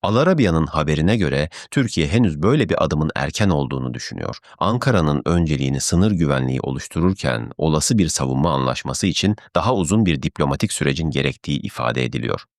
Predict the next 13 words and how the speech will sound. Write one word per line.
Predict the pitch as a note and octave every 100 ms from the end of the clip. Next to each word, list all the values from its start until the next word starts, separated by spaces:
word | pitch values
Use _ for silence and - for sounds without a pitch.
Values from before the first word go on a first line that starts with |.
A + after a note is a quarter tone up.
| _ _ _ _
Yunan | G#2+ C#3 E3+
basınında | A2+ G2+ F2+ F2+ A2
ise | - D2+ G2+ - _
Türkiye-Yunanistan | - C3+ F2+ D2 C2+ C#2 D2+ - D2+ E2+ G#2 -
iş | D#3 -
dünyası | D#2+ C2 A#1+ -
görüşmeleri | D2+ D2 - B1+ B1+ C2+ G2 G2
ve | D2+
enerji | D#2+ D2 C#2+ F2 -
politikaları | E2 C#2+ - C#2 B1 B1
gündeme | - C2+ B1+ B1 B1+
oturmuş | A#1+ - C#2 - C#2
durumda. | - - -